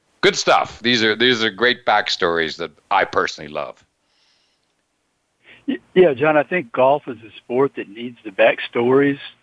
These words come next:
Speaker 1: Yep.
Speaker 2: to
Speaker 1: I agree.
Speaker 2: ingratiate some of the audience, I believe. So that worked out perfect for, for the, uh, U S Open in Brookline. Uh, you know, f-, football, the,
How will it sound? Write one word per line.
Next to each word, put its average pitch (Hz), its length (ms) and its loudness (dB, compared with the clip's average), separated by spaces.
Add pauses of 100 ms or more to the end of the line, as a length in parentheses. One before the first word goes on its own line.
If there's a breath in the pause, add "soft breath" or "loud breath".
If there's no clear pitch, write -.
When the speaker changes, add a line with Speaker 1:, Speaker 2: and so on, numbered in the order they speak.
(420)
Speaker 1:
Yep. - 240 -2
Speaker 2:
to 107 480 2
Speaker 1:
I - 60 -12 (160)
agree. 107 160 -2
Speaker 2:
ingratiate 127 600 0
some 123 160 2
of 113 80 2
the 110 160 0
audience, 131 520 2
I 127 100 4
believe. 135 400 -2 (720)
So 101 560 2 (300)
that 127 220 2
worked 120 260 2
out 110 240 2
perfect 120 420 -2
for, 107 240 -4 (640)
for 113 200 2
the, 107 360 0
uh, 104 280 2 (240)
U 120 240 4
S 117 160 0
Open 143 480 -2
in 110 180 -14
Brookline. 143 580 0 (420 soft breath)
Uh, 107 280 2 (160)
you 131 120 2
know, 117 140 2 (380)
f-, - 180 -6
football, 143 540 2
the, 110 160 -12